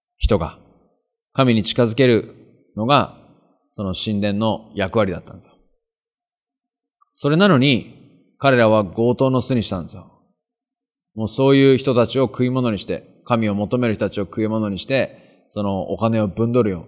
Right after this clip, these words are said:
というような、その強盗が巣食ってるような場所にしてしまったって。十八節と十九節。祭司長、律法学者たちは聞いて、どのようにしてイエスを殺そうかと相談した。イエスを恐れたからである。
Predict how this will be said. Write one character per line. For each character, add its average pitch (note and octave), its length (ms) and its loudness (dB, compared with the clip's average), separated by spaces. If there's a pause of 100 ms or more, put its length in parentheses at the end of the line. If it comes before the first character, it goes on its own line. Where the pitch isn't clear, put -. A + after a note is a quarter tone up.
と G#2 60 -6
い G2 40 -4
う - 20 -2
よ F2+ 100 -4
う F2 40 -6
な、 F#2+ 320 -4 (220)
そ G2 80 -12
の G2 140 -6 (180)
強 A2+ 180 0
盗 A2+ 180 0
が A2 220 0
巣 C3 280 -6
食 - 240 -6
っ - 20 -14
て G2+ 160 -8
る F2+ 60 -4
よ E2+ 120 -8
う E2+ 40 -10
な G2 200 -2
場 D2+ 180 -6
所 F#2+ 120 -8
に F#2+ 100 -6
し - 60 -10
て G2+ 100 -4
し F2 120 -10
ま E2+ 100 -8
っ - 80 -16
た E2 80 -8
っ - 120 -14
て。 - 100 -20 (1500)
十 A#2+ 160 4
八 A#2+ 140 6
節 G#2+ 180 -2
と B2+ 80 0
十 G2 200 0
九 G#2 160 -2
節。 - 360 -12
祭 D3+ 240 6
司 - 80 2
長、 C3 200 6
律 A2+ 180 2
法 C#3 120 6
学 B2+ 160 4
者 A#2 140 2
た G2+ 100 0
ち F#2 120 -8
は F2 100 2
聞 B2+ 160 -4
い B2 80 -4
て、 D3+ 240 0 (340)
ど F3+ 180 6
の G3 60 6
よ F3 80 8
う C#3+ 40 4
に B2 100 2
し - 60 -4
て C3 420 2
イ C#3 100 4
エ B2 60 8
ス A2 160 0
を G2+ 140 2
殺 A2+ 220 2
そ A#2+ 140 2
う A2+ 60 2
か G2 120 0
と C#3 280 4
相 F2 240 -4
談 D#2 160 -6
し - 60 -12
た。 - 140 -16 (760)
イ C#3 120 4
エ B2+ 40 6
ス B2+ 140 0
を A#2+ 340 4 (460)
恐 C#3 220 4
れ B2 60 6
た G2+ 100 2
か F#2 100 0
ら F2 80 -2
で G#2 100 2
あ E2+ 40 0
る。 - 80 -10